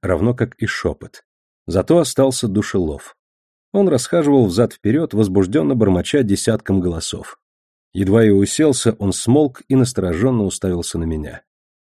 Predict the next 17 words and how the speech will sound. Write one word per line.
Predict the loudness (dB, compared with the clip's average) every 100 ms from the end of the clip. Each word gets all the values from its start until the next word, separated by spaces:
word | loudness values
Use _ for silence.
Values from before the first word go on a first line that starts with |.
| _ -6
Я | -4
застонал, | -4 -4 -4 -2 -2
хотел | -6 -6 -8
подняться, | -6 -4 -4 -4 0
но | 2 4 2
опрокинулся | -2 -2 -2 0 0 0 0 -2
назад. | -2 -4 -8 -10 -20 _ _ _ _ _ -6
Тогда | 0 2
я | 2
подполз | 2 -2 2 2 2 -2 -10
к |
груди | -6 0 2 2
камней | 2 2 2 2 0
и | -2
кое-как | -4 -4 -2 -4 -4
устроился | -4 -2 0 -2 -8
там. | -10 -12